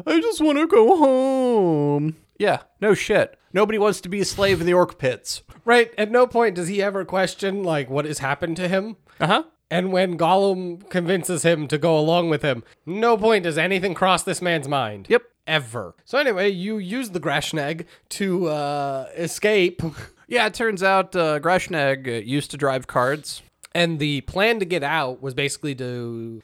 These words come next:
Speaker 2: is to steal a cart, drive it to the gate, and then manually ring the bell,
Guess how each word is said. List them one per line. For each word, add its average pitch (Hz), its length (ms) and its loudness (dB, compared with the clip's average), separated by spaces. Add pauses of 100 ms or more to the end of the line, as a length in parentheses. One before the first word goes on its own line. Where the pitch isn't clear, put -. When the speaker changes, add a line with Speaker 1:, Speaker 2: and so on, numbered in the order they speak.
Speaker 2:
is 131 180 -8
to 127 100 -8
steal 233 320 0
a 214 60 2
cart, 156 560 0 (200)
drive 185 300 -2
it 208 140 -10
to - 100 -12
the 185 100 -4
gate, 147 600 -2
and 143 200 -6
then 123 720 -6
manually 160 580 0
ring 139 380 -2
the 123 80 -6
bell, 113 680 -4